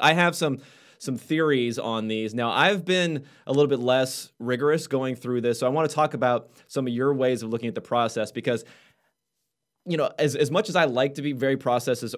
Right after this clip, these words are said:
oriented about everything, when it comes to some of these draft props, often I'm just, like, finding players who I like and assuming they're all gonna go earlier than they should, which is probably not the way it's gonna go. Or I'm building in some sort of galaxy brain take of all these different trades that'll happen, and then this one player will fall to them.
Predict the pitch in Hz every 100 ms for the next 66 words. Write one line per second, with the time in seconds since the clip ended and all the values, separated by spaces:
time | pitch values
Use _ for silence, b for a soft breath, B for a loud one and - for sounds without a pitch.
0 | - 117 123 127 143 131 131 131 135 139
1 | 135 135 b b b 143 202 208 175 180
2 | 151 131 131 135 135 123 113 - 127 143
3 | 143 135 123 151 160 175 135 120 - 127
4 | 123 127 110 120 120 117 110 104 101 117
5 | 139 113 110 - 123 120 110 113 110 110
6 | 104 98 104 117 127 117 107 101 - 127
7 | 131 120 120 - 151 160 151 120 117 135
8 | 151 156 156 165 170 160 165 - 190 226
9 | 202 160 180 175 165 151 147 131 117 117
10 | 127 139 143 131 127 120 - 113 135 123
11 | 107 120 120 123 117 117 - 120 120 127
12 | 123 113 123 123 123 117 B 160 123 120
13 | 117 117 123 113 123 120 113 113 - 120
14 | 127 151 156